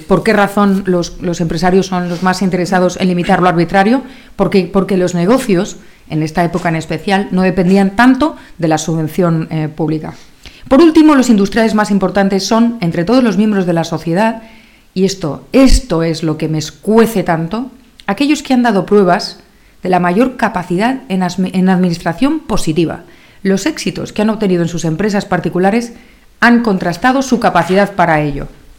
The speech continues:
Por supuesto, él considera que todos los demás se van a rendir, o sea, los militares, fíjate, pobre hombre, un soñador, por eso utópico. Los militares, los artistas, los profesores como yo, todos van a reconocer que efectivamente los empresarios son los mejores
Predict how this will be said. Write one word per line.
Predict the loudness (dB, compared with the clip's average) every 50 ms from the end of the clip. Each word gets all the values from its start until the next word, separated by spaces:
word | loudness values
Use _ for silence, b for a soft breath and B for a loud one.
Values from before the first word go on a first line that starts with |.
| -20 _ _ _ _ _ _ _ _ _ _ _ _ _ _ -20 _ _ -20 B B B B B B B
Por | -2 -2
supuesto, | 0 2 2 0 2 2 0
él | 2
considera | 2 2 2 2 2 2 2 0
que | -2
todos | -2 0 0 0
los | 2 0
demás | 2 0 0 -2 -2
se | -4 -4
van | -2 -2 -2
a | -4
rendir, | -4 -2 -4 -2 0 0 -2 -2
o | -4
sea, | -8 -8
los | -8 -8 -10
militares, | -10 -10 -10 -6 -4 -2 -2 0 0 -2 -2 -2 -2 -2 -2 -4 -6
fíjate, | -8 -4 -4 -2 -2 -2 -4
pobre | -4 -4 -6 -4 -4
hombre, | -4 -4 -6 -6 -8 -10 -8
un | -10 -8
soñador, | -6 -6 -6 -4 -4 -2 -2 -4 -4 -6 -10 -10
por | -6 -6 -6
eso | -6 -4 -6
utópico. | -6 -2 -2 -2 -2 -2 -4 -6 -8 -16 -18 B B B B B B B B
Los | -2 0 2 4
militares, | 4 4 2 2 2 2 2 2 0 -2
los | -2 -2 -2
artistas, | -2 -4 -2 -2 -4 -4 -4 -4 -4 -4 -2
los | 0 -2 -2
profesores | -2 -2 -4 -4 -2 -4 -4 -2 -2 -2 -2
como | -4 -4 -4 -2
yo, | 0 0 -2 -2
todos | -2 -2 -2 -2 -2 -2
van | -2 -2 -2
a | -2 -4 -4 -6
reconocer | -4 -6 -4 -2 -2 -2 -2 -2 -2 -2 -2 -2
que | -2 -4
efectivamente | -4 -6 -6 -6 -4 -2 -2 -2 -2 -2 -2 -2 0
los | 0 0 0 -2
empresarios | -2 -2 -4 -2 -2 0 0 0 -2 -2
son | -4 -4
los | -4 -2 -2
mejores | -2 0 2 2 2 2 0 -4 -8